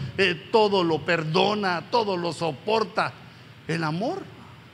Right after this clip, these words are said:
Tenemos que ser así como aquellos... Eh,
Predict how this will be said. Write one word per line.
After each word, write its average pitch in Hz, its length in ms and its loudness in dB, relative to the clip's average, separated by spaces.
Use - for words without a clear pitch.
Tenemos 190 460 0
que 202 180 -2
ser 208 220 -2
así 190 240 -4
como 185 220 -4
aquellos... 185 500 -2
Eh, 135 200 -2